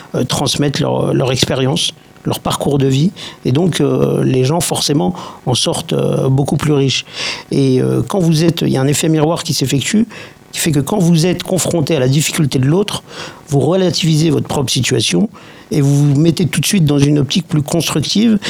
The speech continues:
et vous adoptez une image plus positive de vous-même. Donc ça a été le cas aussi bien pour les salariés, les jeunes salariés, que pour les gens qui venaient de lycée.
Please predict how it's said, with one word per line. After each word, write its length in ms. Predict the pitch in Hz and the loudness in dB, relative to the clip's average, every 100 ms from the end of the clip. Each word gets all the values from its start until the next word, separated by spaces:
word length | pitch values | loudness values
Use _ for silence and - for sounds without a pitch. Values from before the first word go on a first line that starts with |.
| - - | -8 -4
et 40 | |
vous 180 | 135 139 | 0 2
adoptez 320 | 156 147 - | 2 0 0
une 80 | 180 | 2
image 240 | 156 170 - | 2 0 0
plus 140 | 151 | -2
positive 500 | - 160 160 - 156 | 0 2 2 2 0
de 80 | 147 | 2
vous-même. 320 | 139 143 147 - - - - | 2 2 0 -4 -12 -12 -2
Donc 160 | 147 | 0
ça 80 | - | 0
a 20 | |
été 180 | 156 156 | 0 2
le 100 | 151 | 2
cas 240 | 143 - - | 2 0 0
aussi 220 | 175 202 | 0 2
bien 160 | 180 165 | 2 0
pour 180 | 147 131 | 0 -2
les 80 | |
salariés, 580 | 131 143 131 135 170 240 - - - | 0 0 0 0 2 0 -4 -10 -4
les 80 | |
jeunes 260 | 120 151 170 | 0 2 0
salariés, 500 | - 123 127 165 214 - - - - - | 0 -2 0 0 -2 -4 -16 -20 -20 -2
que 100 | 190 | 0
pour 420 | 170 - 180 156 | 0 0 0 2
les 120 | 135 | 2
gens 200 | 135 156 | 2 0
qui 160 | 151 127 | 0 0
venaient 200 | 123 131 | 0 2
de 80 | 127 | 2
lycée. 480 | 139 - 196 220 | 2 2 2 0